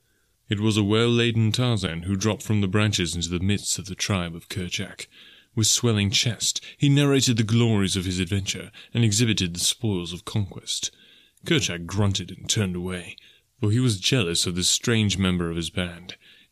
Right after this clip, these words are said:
In his little evil brain, he sought for some excuse to wreak his hatred upon Tarzan. The next day, Tarzan was practicing with his bow and arrows at the first gleam of dawn. At first, he lost nearly every bolt he shot, but finally,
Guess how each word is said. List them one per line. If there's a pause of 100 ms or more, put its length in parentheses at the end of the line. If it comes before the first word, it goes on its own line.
In
his
little
evil
brain,
he
sought
for
some
excuse
to
wreak
his
hatred
upon
Tarzan. (640)
The
next
day, (260)
Tarzan
was
practicing
with
his
bow
and
arrows
at
the
first
gleam
of
dawn. (400)
At
first,
he
lost
nearly
every
bolt
he
shot, (340)
but
finally,